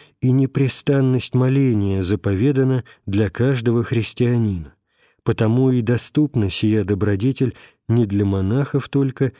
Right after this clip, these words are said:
но и для мирян. Должно всегда молиться. Бодрствуйте на всякое время и молитесь. Бодрствуйте, молитесь,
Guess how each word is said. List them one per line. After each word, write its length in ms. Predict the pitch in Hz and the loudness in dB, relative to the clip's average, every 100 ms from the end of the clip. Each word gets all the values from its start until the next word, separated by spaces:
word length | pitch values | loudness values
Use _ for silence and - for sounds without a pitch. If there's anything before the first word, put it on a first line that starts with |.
| _ | _
но 220 | - 110 123 | -2 0 2
и 80 | |
для 220 | 110 107 113 | 0 0 0
мирян. 400 | 120 117 80 69 _ _ _ _ _ _ _ _ _ _ _ _ _ _ | 0 -2 -6 -12 _ _ _ _ _ _ _ _ _ _ _ _ _ _
Должно 640 | 101 101 127 131 107 120 120 | -4 0 2 2 0 0 0
всегда 540 | - 123 107 104 120 | -2 -2 0 0 2
молиться. 560 | 104 104 98 85 - - _ _ _ _ _ | 2 0 -2 -6 -10 -12 _ _ _ _ _
Бодрствуйте 960 | 104 98 131 123 110 - - 113 107 113 | -4 0 2 2 -2 -4 0 0 2 0
на 140 | 107 | 0
всякое 600 | 104 - 113 98 - 95 92 | -2 -2 -2 -2 -2 -2 -2
время 500 | 95 120 131 131 117 _ | 0 0 0 -2 -4 _
и 100 | - | -2
молитесь. 680 | 117 120 120 107 85 - - _ _ _ _ _ _ - | 0 2 0 0 -4 -12 -20 _ _ _ _ _ _ -8
Бодрствуйте, 920 | 107 113 127 104 85 - 92 85 101 | -2 0 0 -2 -6 -6 -6 -4 -2
молитесь, 640 | 101 113 127 113 - - | 0 0 0 -2 -8 -16